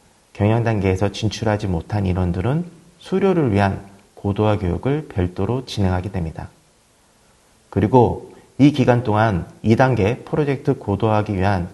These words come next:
그랑프리 팀을 선발하게 되고 삼 단계 경영 진출자를 대상으로 해외 연수를 진행합니다. 삼 단계 교육이 끝나면 베스트 텐을 선발하고 수료 시험을 통과한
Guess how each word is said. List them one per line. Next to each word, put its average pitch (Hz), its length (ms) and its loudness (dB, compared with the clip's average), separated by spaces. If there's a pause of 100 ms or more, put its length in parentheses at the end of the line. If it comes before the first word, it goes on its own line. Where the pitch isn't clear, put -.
그랑프리 110 600 -4
팀을 113 440 -2
선발하게 127 560 -4
되고 87 460 -4 (720)
삼 151 200 -4
단계 127 480 -2
경영 120 300 2
진출자를 107 680 -4
대상으로 92 640 -4 (240)
해외 143 220 -4
연수를 92 340 -2
진행합니다. 78 640 -8 (1500)
삼 180 160 2
단계 202 300 6
교육이 135 360 6
끝나면 113 640 4 (460)
베스트 113 340 -2
텐을 123 360 0
선발하고 123 800 0 (340)
수료 160 300 0
시험을 123 480 0
통과한 107 560 0